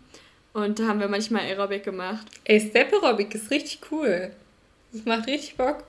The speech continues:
Speaker 1: Ja, schon. Also, du hast halt irgendwie so ein bisschen Musikjam und dann,
Speaker 2: Ja.
Speaker 1: ja.
Speaker 2: Ja, ist geil. Aber ich
Speaker 1: Man
Speaker 2: glaub, so, zum Beispiel so Skifahren oder Snowboarden ist halt auch sehr gefährlich, ne?
Speaker 1: Aber habe ich tatsächlich auch auf der Liste.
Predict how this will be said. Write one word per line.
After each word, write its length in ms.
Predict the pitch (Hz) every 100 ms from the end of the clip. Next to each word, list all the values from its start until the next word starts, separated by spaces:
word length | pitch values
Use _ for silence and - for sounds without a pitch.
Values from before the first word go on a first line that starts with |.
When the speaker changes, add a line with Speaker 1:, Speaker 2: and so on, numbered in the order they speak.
| -
Speaker 1:
Ja, 200 | 240 277 302
schon. 400 | - 330 262 220
Also, 420 | 226 233 226 214 - - - -
du 80 | 247
hast 160 | 240 247
halt 140 | 220
irgendwie 180 | 208 214
so 60 | 208
ein 40 | 208
bisschen 400 | 214 196 190 202
Musikjam 880 | 202 247 254 - 240 226 226 226 202
und 180 | 214
dann, 460 | 208 202 196 185 - 440 523
Speaker 2:
Ja. 80 | 349
Speaker 1:
ja. 200 | - 208 - _ _ _ _ _ - 453
Speaker 2:
Ja, 120 | 247
ist 220 | 196 -
geil. 360 | - 233 196 208 - -
Aber 100 | 214
ich 60 |
Speaker 1:
Man 80 | 226 254
Speaker 2:
glaub, 40 | 254
so, 120 | 269 - - -
zum 120 | - 240
Beispiel 300 | 247 - 220
so 100 | 226
Skifahren 720 | - 277 349 359 247 240 240
oder 200 | 220 226
Snowboarden 560 | - 247 254 254 254
ist 120 | 247 254
halt 200 | 220 233
auch 160 | 233
sehr 240 | - 175 165
gefährlich, 600 | - - 190 190 185 208
ne? 260 | 208 285 - _ _ _ - -
Speaker 1:
Aber 460 | 196 226 208 220 254 - 226
habe 120 | 240
ich 80 | 247
tatsächlich 400 | 226 220 220 -
auch 100 | 220
auf 80 | 214
der 140 | 196
Liste. 320 | 202 - 247